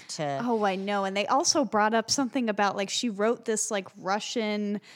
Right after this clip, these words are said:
Speaker 2: fictional
Speaker 1: Ugh.
Speaker 2: piece, and I'm like, "What the fuck does that," she was in a writer's group, and she was just writing, like, a romantic story about Russia, and then they were saying, like, "Oh,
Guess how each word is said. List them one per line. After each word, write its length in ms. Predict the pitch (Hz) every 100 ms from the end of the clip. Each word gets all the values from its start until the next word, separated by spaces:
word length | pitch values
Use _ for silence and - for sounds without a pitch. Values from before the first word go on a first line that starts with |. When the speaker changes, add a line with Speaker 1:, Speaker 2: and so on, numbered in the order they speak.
| -
Speaker 2:
fictional 880 | - - 233 - 240 226 220 214 214
Speaker 1:
Ugh. 60 | 208
Speaker 2:
piece, 400 | - 277 247 -
and 80 | 233
I'm 100 | 233
like, 180 | 233 294
"What 220 | 508 -
the 80 | 349
fuck 340 | - 415 -
does 220 | - 247 214
that," 440 | 311 320 285 254
she 160 | - 262
was 180 | 233
in 120 | 226 202
a 80 |
writer's 500 | 170 170 185 196 196
group, 380 | - 190 196 196
and 100 | 208
she 140 | - 208
was 100 | 202
just 180 | 233
writing, 360 | 180 180 190 190
like, 200 | 190 185
a 60 | 185
romantic 640 | 185 185 175 185 202 -
story 560 | - 180 175 180 185
about 360 | 180 175 170 -
Russia, 540 | 170 175 - - 87 95
and 140 | 208 - - - - - _
then 160 | 220 226
they 140 | 233
were 80 | 214
saying, 400 | 214 208 202 196
like, 180 | 180 180
"Oh, 300 | 277 277 254